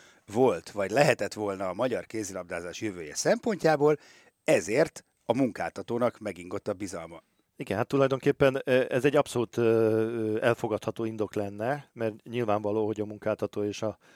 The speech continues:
Speaker 2: a munkavállalóti, ö, munkavállaló közötti bizalom az az alapja egy, ö, munkaszerződésnek.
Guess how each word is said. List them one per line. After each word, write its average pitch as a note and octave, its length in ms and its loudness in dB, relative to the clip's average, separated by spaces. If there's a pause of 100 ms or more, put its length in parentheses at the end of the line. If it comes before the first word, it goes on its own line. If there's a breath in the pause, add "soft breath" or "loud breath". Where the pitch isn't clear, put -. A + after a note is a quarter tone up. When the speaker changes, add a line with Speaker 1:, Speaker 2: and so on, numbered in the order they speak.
(300 soft breath)
Speaker 2:
a G#2+ 60 -16
munkavállalóti, A2+ 1040 2
ö, A#2 160 -8 (100)
munkavállaló A2+ 640 2
közötti A2 480 -2
bizalom G2 440 -6
az F#2+ 120 -10
az G2 100 -10
alapja F#2+ 400 -8
egy, F#2 180 -8
ö, G2 200 -12
munkaszerződésnek. A2 1000 -4